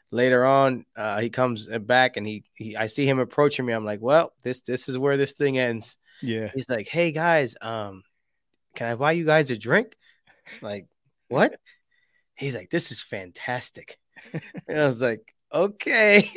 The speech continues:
Speaker 1: <laughs> I was like, so it was cool, man. I mean, he was on board,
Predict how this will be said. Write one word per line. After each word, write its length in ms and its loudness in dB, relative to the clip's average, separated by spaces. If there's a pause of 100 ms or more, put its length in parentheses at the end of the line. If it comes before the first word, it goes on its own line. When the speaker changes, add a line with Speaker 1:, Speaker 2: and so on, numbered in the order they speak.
(160)
Speaker 1:
<laughs> 40 2
I 320 4
was 100 -2
like, 280 -6
so 180 2
it 60 2
was 160 -2
cool, 260 2
man. 280 -2
I 40 -2
mean, 100 -6
he 100 0
was 160 -4
on 180 0
board, 320 -2